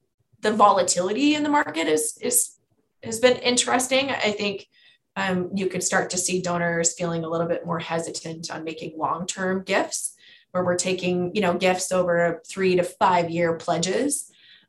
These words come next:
Um, so I think that's a conversation that's happening more often. But we have a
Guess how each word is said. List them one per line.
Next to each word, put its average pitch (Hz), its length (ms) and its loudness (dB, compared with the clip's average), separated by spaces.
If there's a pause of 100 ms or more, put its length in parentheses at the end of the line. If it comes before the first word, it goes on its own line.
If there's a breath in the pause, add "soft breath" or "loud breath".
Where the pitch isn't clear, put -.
(100)
Um, 170 600 -2
so 175 520 4 (400)
I 208 100 2
think 190 240 -4
that's 185 320 2
a 190 60 -6
conversation 185 580 -2
that's 185 160 -6
happening 185 420 -4
more 170 300 -2
often. 262 560 -6 (720)
But - 160 -12
we 214 100 -6
have 440 160 2
a - 160 0